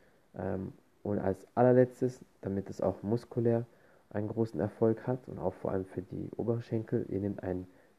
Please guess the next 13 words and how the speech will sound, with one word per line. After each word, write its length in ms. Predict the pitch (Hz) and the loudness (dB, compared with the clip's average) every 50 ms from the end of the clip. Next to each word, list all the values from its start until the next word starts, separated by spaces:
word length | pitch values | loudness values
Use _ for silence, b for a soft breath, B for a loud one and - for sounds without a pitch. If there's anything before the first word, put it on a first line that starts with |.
| _ | _
Widerstandsband, 880 | - 107 117 127 131 131 - 135 139 143 147 - - 156 147 151 156 - b b b b b b _ - | 0 2 2 2 2 0 -4 -6 -6 -6 -6 -6 -4 -2 -2 -2 -4 -8 b b b b b b _ -2
wickelt 260 | 113 107 - 117 101 | -2 0 0 0 2
das 140 | 104 95 - | 2 0 0
um 140 | - 98 95 | -2 -2 0
den 100 | 92 90 | -2 -2
Fuß 380 | - - - 147 175 180 - | -2 0 0 2 2 2 -2
und 200 | - - 98 101 | -6 -6 -4 0
dann, 280 | 95 101 104 107 104 - - | 2 2 2 2 -2 -4 -4
ähm, 360 | 98 98 98 95 95 90 90 | -2 -2 0 0 -2 -2 -2
macht 200 | 98 101 98 - | -2 -4 -2 -4
ihr 60 | 101 92 | -4 -4
den 140 | 92 90 | -4 -6
Sidekick 520 | 90 - - 90 87 85 - - - - | -4 -2 0 0 0 -2 -4 -10 -16 -16